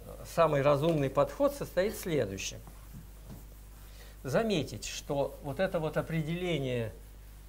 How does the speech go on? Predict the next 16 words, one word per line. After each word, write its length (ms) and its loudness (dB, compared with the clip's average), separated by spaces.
э, 340 -4
которое 460 2
вы 100 -2
здесь 320 -4
видите, 460 -2
эквивалентно 600 2
вот 260 2
какому. 400 -4
Э, 180 -6
давайте 380 2
сначала 440 2
сформулируем, 760 4
давайте 300 2
постараемся 540 4
понять, 360 4
ш-, 180 -8